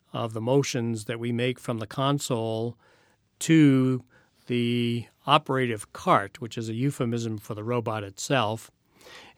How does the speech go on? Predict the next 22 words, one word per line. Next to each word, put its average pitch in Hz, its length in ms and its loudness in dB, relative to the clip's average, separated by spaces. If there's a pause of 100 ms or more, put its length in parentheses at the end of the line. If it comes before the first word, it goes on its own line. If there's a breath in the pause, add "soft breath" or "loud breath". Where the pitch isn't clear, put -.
And 131 160 2
this 190 160 0
is 160 160 2
a 123 400 2 (380 soft breath)
piece 180 240 4
of 156 80 4
equipment 151 440 6
that's 113 180 0
seven 165 360 2
feet 160 300 -4
tall, 127 460 -2 (100)
and 139 380 6
we 156 100 8
like 151 420 4
to 120 640 4
sort 135 340 2
of 117 380 2 (140)
create 139 400 4
the 123 160 -2
image 127 400 0
of 120 720 -2
a 113 720 -4